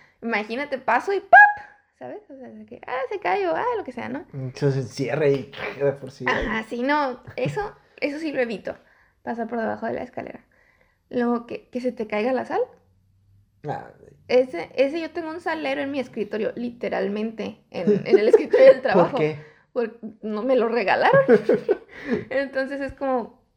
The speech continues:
Speaker 1: pues yo muevo muchas cosas de mi escritorio y pues a veces se cae y digo, "Ay, qué flojera estar diciendo, ya son otros tantos años de mala suerte". Dije, "Ay, se ca-, se cayó y ya, ¿no?". Entonces así.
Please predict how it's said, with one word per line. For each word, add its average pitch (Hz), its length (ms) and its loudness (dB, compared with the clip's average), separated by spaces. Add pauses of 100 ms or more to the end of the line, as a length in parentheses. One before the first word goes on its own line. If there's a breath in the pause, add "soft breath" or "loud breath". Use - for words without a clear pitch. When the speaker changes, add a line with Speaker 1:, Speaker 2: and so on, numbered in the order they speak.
(160)
Speaker 1:
pues 277 220 0
yo 269 120 4
muevo 285 340 -2
muchas 302 340 -12
cosas 294 360 -2
de 320 100 -6
mi 302 120 -6
escritorio 240 680 -2
y - 80 2
pues - 240 -6
a 403 80 -2
veces 240 220 -4
se 208 180 -8
cae 370 220 -2
y 349 40 -2
digo, 285 260 2
"Ay, 151 440 0
qué - 140 -14
flojera 202 480 -2
estar 247 200 4
diciendo, 226 280 -4
ya 202 160 2
son 208 160 -2
otros 214 260 -6
tantos 220 280 -2
años 220 240 -2
de 196 80 -2
mala 220 220 2
suerte". 262 200 -6
Dije, - 140 -8
"Ay, 571 340 0 (180)
se - 40 -16
ca-, 392 160 -2
se 349 120 -6
cayó 320 340 -4
y 311 140 -4
ya, 262 180 -6
¿no?". 247 160 -8 (720 soft breath)
Entonces 226 340 -10
así. 196 260 -12